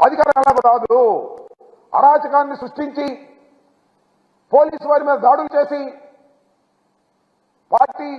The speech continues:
కాంగ్రెస్, వైఎస్ఆర్ కాంగ్రెస్ పార్టీ ఆఫీసుల మీద దాడులు చేసి, వ్యక్తుల మీద దాడులు చేసి ఏదో సాధించాలని ప్రయత్నం చేయటం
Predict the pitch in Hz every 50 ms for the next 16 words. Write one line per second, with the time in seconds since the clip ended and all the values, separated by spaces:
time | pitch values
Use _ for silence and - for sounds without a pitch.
0 | - - - _ _ _ _ _ _ - 226 262 269 262 233 233 262 285 277 269
1 | 285 285 269 269 269 277 277 285 - - 254 277 269 277 254 220 269 302 - 311
2 | - 302 294 302 302 285 - 277 285 294 302 285 - 285 285 285 294 285 277 269
3 | 247 - - - _ _ _ _ _ _ _ _ 160 262 285 285 - 320 311 311
4 | 302 285 - 277 285 294 302 285 277 285 277 277 285 277 277 262 226 - - -
5 | _ _ _ _ _ _ _ _ _ _ _ _ _ _ _ - 220 269 277 302
6 | 285 269 277 - 214 254 247 262 254 - 247 240 233 233 220 220 - 190 208 208
7 | - 220 214 202 - 202 196 190 196 196